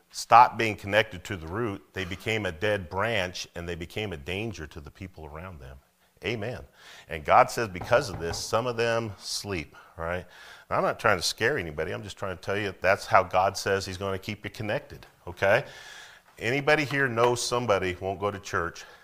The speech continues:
because they've been offended by a Christian? Please take this the right way.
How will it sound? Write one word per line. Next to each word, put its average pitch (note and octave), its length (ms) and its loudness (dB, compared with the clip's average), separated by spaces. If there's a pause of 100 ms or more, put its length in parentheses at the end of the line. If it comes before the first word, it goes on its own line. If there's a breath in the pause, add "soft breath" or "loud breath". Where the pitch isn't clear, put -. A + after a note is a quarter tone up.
(140)
because E2+ 360 -6
they've E2 180 -8
been E2+ 140 -6
offended D#2 480 -10 (260 soft breath)
by D2 120 -6
a C#2 40 -10
Christian? C#2+ 440 -18 (2500 soft breath)
Please F2 260 -10
take F2 180 -6
this - 160 -12
the F2+ 80 -8
right E2 180 -4
way. E2 180 -6